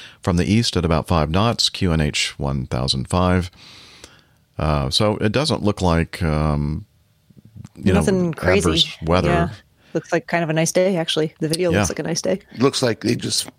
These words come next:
Speaker 3: failed the flare.
Speaker 1: Yeah, it's exactly what it looks like. There was no flare. <laughs>
Speaker 2: Mm-hmm.
Speaker 3: Yeah,
Speaker 1: It just
Speaker 3: no flare.
Speaker 1: bam.
Speaker 3: Just,
Speaker 2: Descent,
Speaker 3: uh,
Speaker 2: descent,
Speaker 3: runway.
Speaker 2: descent, descent, boom.
Speaker 1: That's like a, an, an example of, uh, the proper technique to use when flying your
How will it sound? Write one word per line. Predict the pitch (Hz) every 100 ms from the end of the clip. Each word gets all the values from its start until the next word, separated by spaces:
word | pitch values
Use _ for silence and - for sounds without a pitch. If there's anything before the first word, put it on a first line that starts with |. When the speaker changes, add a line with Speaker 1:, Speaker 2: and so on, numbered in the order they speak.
| -
Speaker 3:
failed | - 110 107 -
the |
flare. | 92 - 87 73 - -
Speaker 1:
Yeah, | 208 95
it's | 95 104
exactly | 107 127 220 85
what | 67
it | 60
looks | - -
like. | - - - _
There | 104
was | 107
no | 127
flare. | 127 147 101 -
<laughs> | - - - - -
Speaker 2:
Mm-hmm. | - 156 180 - 151 156
Speaker 3:
Yeah, | 127 -
Speaker 1:
It |
just | - 131 -
Speaker 3:
no |
flare. | 92 - -
Speaker 1:
bam. | 131 143
Speaker 3:
Just, | -
Speaker 2:
Descent, | - 190 180
Speaker 3:
uh, |
Speaker 2:
descent, | 202 180 170
Speaker 3:
runway. | 139
Speaker 2:
descent, | 131 214 202
descent, | 190 202 190 -
boom. | 240 170 156 - - -
Speaker 1:
That's | 127 147
like | 139
a, | 113 104 -
an, | 107
an | 104 107
example | 101 95 110 113 104
of, | 92 95 90 -
uh, | 90 85 82
the | 73 87 92
proper | - 104 98
technique | - 101 90 90
to | -
use | 82 85 85 82
when | 78 85 82
flying | 95 87 87 82
your | 82 80